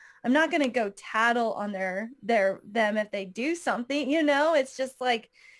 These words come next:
you just have to have that conversation with them about, "Well, what is the goal of it? How do you wanna use it?"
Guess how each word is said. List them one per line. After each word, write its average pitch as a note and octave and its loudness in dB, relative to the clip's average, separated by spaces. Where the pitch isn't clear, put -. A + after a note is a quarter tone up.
you B3+ -2
just D4 -2
have D#4 0
to B3 -6
have A#3+ -2
that A3+ -2
conversation F#3+ -8
with - -10
them F#3 -6
about, F#3 -4
"Well, A#3 0
what C4+ 6
is E4+ 0
the F4 0
goal A3+ -2
of G3+ -2
it? G#3 0
How A#3 -2
do D4 -2
you D4+ 0
wanna C#4 -2
use A#3 -6
it?" A3+ -4